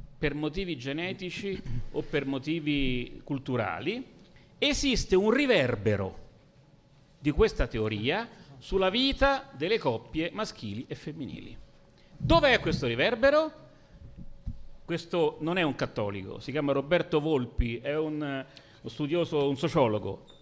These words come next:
si chiama Il sesso spuntato. Allora, nella Genesi c'è scritto che il maschio si dice zakar, che vuol dire puntuto,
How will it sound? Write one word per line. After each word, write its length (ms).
si 120
chiama 200
Il 80
sesso 420
spuntato. 680
Allora, 260
nella 320
Genesi 400
c'è 80
scritto 520
che 120
il 140
maschio 500
si 160
dice 300
zakar, 680
che 100
vuol 240
dire 420
puntuto, 840